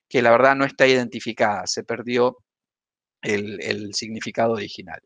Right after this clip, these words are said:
Y cantidad de especies de la familia Cotingidae que pueden observarse en la región pampeana.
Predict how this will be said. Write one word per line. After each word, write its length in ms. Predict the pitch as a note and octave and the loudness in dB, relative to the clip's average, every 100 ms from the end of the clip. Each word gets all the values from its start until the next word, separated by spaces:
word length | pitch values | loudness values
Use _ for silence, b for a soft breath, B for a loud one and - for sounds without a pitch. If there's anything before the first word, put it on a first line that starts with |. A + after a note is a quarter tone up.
| _ _ b b b b b b b _ _ | _ _ b b b b b b b _ _
Y 80 | E3 | 4
cantidad 400 | G3+ F#3+ G#3+ A#3 | 4 6 6 8
de 60 | G#3+ | 8
especies 360 | G#3+ G3+ F#3+ | 6 4 6
de 60 | F3 | 4
la 60 | |
familia 380 | D#3 E3 E3+ D3 | 4 2 4 4
Cotingidae 720 | E3 E3 E3 E3 E3 D#3 C#3 | 4 2 -2 0 4 6 6
que 120 | C3 | 4
pueden 220 | B2+ E3 D3+ | 0 0 0
observarse 420 | C3+ C#3 C#3+ C3+ | 0 2 0 0
en 60 | |
la 60 | A#2 | -2
región 280 | B2 E3 D#3+ | -2 -4 2
pampeana. 760 | D#3 D#3+ G3+ G3+ G3+ G#3 - | 2 4 6 6 6 4 2